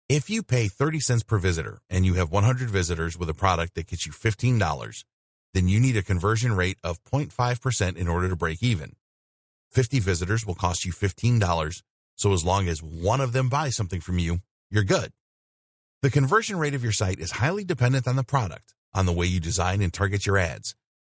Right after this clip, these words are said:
but also, of course, on just how persuasive your landing page is. A single well-placed image on your site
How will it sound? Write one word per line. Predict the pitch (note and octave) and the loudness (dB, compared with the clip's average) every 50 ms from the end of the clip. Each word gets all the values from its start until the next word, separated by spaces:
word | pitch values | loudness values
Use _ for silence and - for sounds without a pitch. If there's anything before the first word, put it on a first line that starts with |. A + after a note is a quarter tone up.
| _ _ | _ _
but | C#3 - | -2 0
also, | - D#3 F#3 F#3+ - - F#3 | 2 2 2 2 2 0 -2
of | - A2 C3+ - | -2 -2 -4 -6
course, | - - G#2+ G#2+ G#2+ - | -2 2 2 2 2 0
on | - F#2 G2+ F#2 | -2 -2 -2 0
just | G2+ C#3+ - - | 0 -2 -2 -4
how | F#2+ G2 G#2 G2+ | -4 -2 -2 -2
persuasive | - - B2+ A#2+ - - - - F3+ C#3+ - G#2+ A2 A#2+ | -2 -2 -2 -2 0 -2 -2 -2 -2 -2 0 -2 -2 0
your | D3 D3+ C#3+ | 0 0 0
landing | D3+ E3 D#3 B2 G2 F#2 E2+ | 0 0 0 0 0 -2 -2
page | - F#2+ F#2 E2+ D#2+ F2 | 0 0 0 0 -2 -4
is. | F2+ D2+ A#1+ G1+ - - - _ _ _ _ _ _ _ _ _ _ _ _ _ _ _ _ _ _ - | -6 -6 -6 -8 -10 -12 -14 _ _ _ _ _ _ _ _ _ _ _ _ _ _ _ _ _ _ 0
A | A2+ G2+ | 0 2
single | - - - - D#3+ F3+ E3+ F3+ F3 D#3 A#2 | 4 2 2 2 0 0 0 -2 -2 -2 -2
well-placed | F#2+ A2+ C3 C#3+ C3+ - - C3+ C3+ - - | 0 0 0 0 -2 -2 -4 -4 -4 -2 -2
image | B2 B2+ B2+ B2 A2 | 0 0 0 0 0
on | A2+ G#2 A#2 | 0 0 2
your | A#2+ A#2 | 0 0
site | G#2 - G#2+ G#2 G#2+ G2 - | 0 0 0 0 0 -2 -4